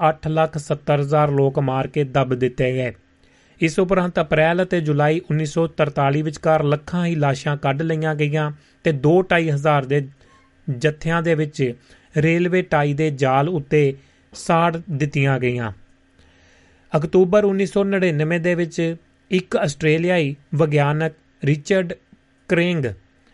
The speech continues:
ਇੱਕ ਸਨਦ ਯਾਫਤਾ ਇਲੈਕਟ੍ਰਾਨਿਕ ਇੰਜੀਨੀਅਰ, ਟ੍ਰਿਬਲਿੰਕਾ ਦਾ ਅਧਿਐਨ ਕਰਨ ਆਇਆ। ਉਹ ਆਪਣੇ ਨਾਲ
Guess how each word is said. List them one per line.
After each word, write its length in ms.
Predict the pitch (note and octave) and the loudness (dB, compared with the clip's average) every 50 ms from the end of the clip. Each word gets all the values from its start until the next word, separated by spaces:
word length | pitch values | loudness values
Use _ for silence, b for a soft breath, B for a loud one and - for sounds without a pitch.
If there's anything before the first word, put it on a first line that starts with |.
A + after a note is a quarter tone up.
| b b b - | b b b -2
ਇੱਕ 380 | F#3 F#3+ F#3 - G3+ G3+ F#3 - _ _ _ _ _ | -2 -2 0 0 0 0 0 -4 _ _ _ _ _
ਸਨਦ 560 | - - - - F3+ E3 F3 F#3+ G3 F3+ E3+ G3 G3 G3 G3 F3 - _ _ _ - | -20 -20 -4 -2 0 0 2 0 0 0 0 0 0 0 -2 -6 -8 _ _ _ -6
ਯਾਫਤਾ 680 | D#3 C#3 C#3+ C#3 D3 C#3+ - - - F3+ E3+ E3+ F3 F3+ - _ _ _ - F3 | -2 0 2 2 2 0 -4 -4 0 2 2 2 0 -2 -4 _ _ _ -2 0
ਇਲੈਕਟ੍ਰਾਨਿਕ 800 | D3+ D3+ D3+ D3+ D3 - D#3 D3+ D3+ D3+ D#3 E3+ E3 - - - - | 0 2 0 -2 -2 -4 -4 -2 -2 -2 -2 -4 -6 -8 -12 -6 -2
ਇੰਜੀਨੀਅਰ, 600 | E3+ D3 C3+ C3 C#3+ D3 D#3+ F3 F3+ D#3+ B2+ G#2+ G2+ - _ b b b b b _ | -2 -2 0 0 -2 -2 -2 0 -2 -2 -2 -4 -8 -16 _ b b b b b _
ਟ੍ਰਿਬਲਿੰਕਾ 640 | - E3+ F#3 F#3 F3 F#3 F3 E3+ E3 E3 - G3 F3+ F3 | 0 0 2 2 2 0 -2 -2 -4 -2 0 0 0 2
ਦਾ 300 | E3 F3+ E3+ E3+ F3 - - F#3 | 2 2 2 2 0 0 -2 -2
ਅਧਿਐਨ 340 | D#3+ D3 F#3 F3+ E3 D3 C#3 | 0 0 2 0 0 -2 -2
ਕਰਨ 300 | C3+ D3+ C#3+ D3 D3 C#3+ | -2 -2 -2 0 0 0
ਆਇਆ। 280 | C3 B2 A#2 A2 G2+ - _ _ _ _ b b b b b b - | 0 0 -2 -2 -6 -10 _ _ _ _ b b b b b b 0
ਉਹ 100 | F3 F3 | 2 4
ਆਪਣੇ 340 | E3+ E3 - - F#3+ F#3 F#3 | 4 2 2 0 0 0 0
ਨਾਲ 320 | F3+ F3+ F3 F3 F3+ F3+ | 2 2 2 2 2 -2